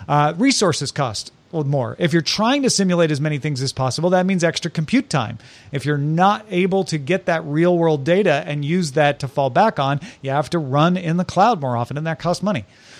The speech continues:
Uh, reproducibility. Even the best simulators can contain non-deterministic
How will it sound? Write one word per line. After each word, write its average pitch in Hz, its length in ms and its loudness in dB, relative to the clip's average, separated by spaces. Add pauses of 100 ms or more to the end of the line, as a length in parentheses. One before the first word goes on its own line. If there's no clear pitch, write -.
(160)
Uh, 151 160 2
reproducibility. 220 800 0
Even 180 260 -2
the 185 60 -2
best 175 360 0
simulators 156 640 -2
can 156 300 -2
contain 151 480 -2
non-deterministic 156 1160 0